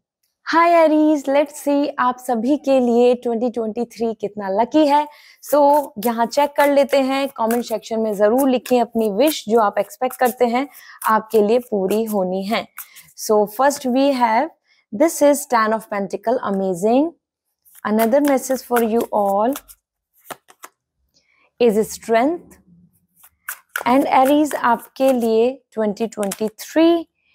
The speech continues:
this is three of cup, all right। So यहाँ पे अगर मैं तीनों कार्ड्स को देख रही हूँ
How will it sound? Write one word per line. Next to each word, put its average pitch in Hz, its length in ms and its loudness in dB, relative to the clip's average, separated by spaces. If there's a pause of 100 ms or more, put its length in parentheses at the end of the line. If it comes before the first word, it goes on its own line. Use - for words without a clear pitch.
(320)
this 277 220 2
is 269 160 0
three 220 320 -4
of 208 180 0 (140)
cup, 208 180 -2 (100)
all 233 180 0
right। 190 220 -8 (440)
So 339 100 4
यहाँ 320 200 4
पे 330 100 2
अगर 320 220 2
मैं 330 200 -4
तीनों 285 220 0
कार्ड्स 277 300 -4
को 277 100 -2
देख 233 260 0
रही 233 100 -2
हूँ 277 200 -2